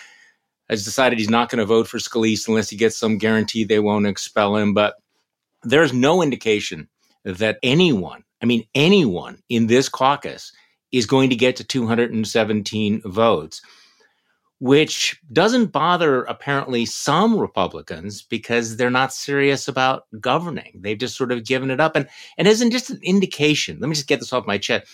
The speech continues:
how deeply unserious all of this is as the world is, becomes more dangerous.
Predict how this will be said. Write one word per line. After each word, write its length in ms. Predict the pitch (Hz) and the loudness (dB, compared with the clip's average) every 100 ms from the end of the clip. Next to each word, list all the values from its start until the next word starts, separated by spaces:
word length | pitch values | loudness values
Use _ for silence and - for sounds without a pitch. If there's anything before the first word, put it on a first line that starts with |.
| _ | _
how 140 | - | 0
deeply 500 | 180 143 202 202 180 - | 0 0 -4 -4 -6 -2
unserious 800 | 127 127 - 120 120 127 123 | -2 -2 -2 -2 2 2 0
all 240 | 123 123 123 | 0 0 0
of 80 | 117 | 0
this 200 | 117 123 | 0 0
is 200 | 120 110 | 0 0
as 160 | 90 | -2
the 80 | 107 | -4
world 560 | 101 107 123 127 127 104 | -2 2 6 6 4 0
is, 100 | 95 | -6
becomes 460 | - 101 110 107 | -10 -2 0 0
more 200 | 104 110 | 0 2
dangerous. 440 | 101 107 104 110 | 2 2 2 -2